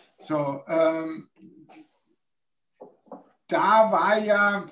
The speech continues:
das ist ja immer so eine statische Ressourcenverwaltung, da guckt man halt mal, braucht man vielleicht für die Planung mal Daten, aber da ist ja noch wenig sozusagen, dass man Sozialforschungs-,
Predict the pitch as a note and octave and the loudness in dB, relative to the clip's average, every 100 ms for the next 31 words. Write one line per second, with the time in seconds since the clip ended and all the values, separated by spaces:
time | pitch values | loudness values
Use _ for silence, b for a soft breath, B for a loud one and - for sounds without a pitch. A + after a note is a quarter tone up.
0 | - F3 F3 F3 E3+ F3+ F#3 G3 F#3 F#3 | -20 -14 -6 -6 -4 -4 -2 -2 -4 -6
1 | F3+ - F#3+ F3 G#3 G#3+ G3+ G3 F3 F3 | -8 -4 0 2 0 -2 -4 -4 -2 -4
2 | - A#3 C#4 C#4 A3+ G3 F#3+ F#3 A3 A3+ | -6 -4 -4 -6 -2 0 2 4 2 0
3 | A3+ A3+ G#3+ E3+ E3 G3+ - F#3+ F#3 F3+ | -4 -4 0 0 0 -4 -12 -4 -2 0
4 | F3 F3 E3+ E3 F3+ E3+ F3+ F#3 F3 F#3 | 0 0 0 2 0 -2 -6 -6 -8 -8
5 | E3+ - D#3+ - - D#3 D#3 - F3 E3 | -8 -2 -2 -2 -8 -10 -10 -8 -6 0
6 | A3+ A3+ A3 C#3 D#3 D#3+ F3+ A#3 A#3+ A#3+ | 2 2 0 -2 -4 0 2 2 -2 -10
7 | A3+ F3+ F3 E3+ E3+ F#3 F#3+ F#3+ F3+ F3 | -8 -6 -4 2 2 2 -4 -2 -2 -2
8 | E3+ E3+ - C#3+ F3+ G#3 G3 F3+ F3+ F3 | -8 -10 -8 -2 0 0 -4 -6 -8 -10
9 | F3 E3 D#3+ D#3+ D#3+ E3 D3+ D#3 D3+ D#3+ | -8 -4 -4 -4 -10 -10 -10 -10 -8 -4
10 | D#3 G3 - F3 F#3 F3+ F3 F3 E3+ - | -2 -2 -4 -2 -2 -2 -6 -6 -8 -18